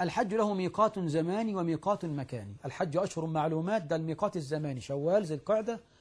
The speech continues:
العشر الأول من ذي الحجة. وله ميقات مكاني، أماكن ما ينفعش نتجاوزها إلا و-، إلا ونهل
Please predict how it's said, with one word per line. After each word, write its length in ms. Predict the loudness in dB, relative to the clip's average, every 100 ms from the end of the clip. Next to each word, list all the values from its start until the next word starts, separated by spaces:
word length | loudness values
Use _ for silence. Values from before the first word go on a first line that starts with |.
| -2
العشر 320 | 2 2 2
الأول 200 | 0 2
من 100 | 2
ذي 80 | -2
الحجة. 360 | -4 -6 -8 -14 -18 -20 0
وله 240 | 4 6 6
ميقات 420 | 2 2 2 2
مكاني، 640 | 0 0 2 0 0 -2
أماكن 500 | 0 2 0 -2 -2
ما 100 | 0
ينفعش 680 | 0 0 -2 -2 -4 -6 -4
نتجاوزها 760 | -2 0 2 2 2 2 2 0 -4 -2 2
إلا 300 | 2 2 2
و-، 120 | 2
إلا 520 | -2 -4 -4 0 2
ونهل 680 | 4 2 0 2 2 0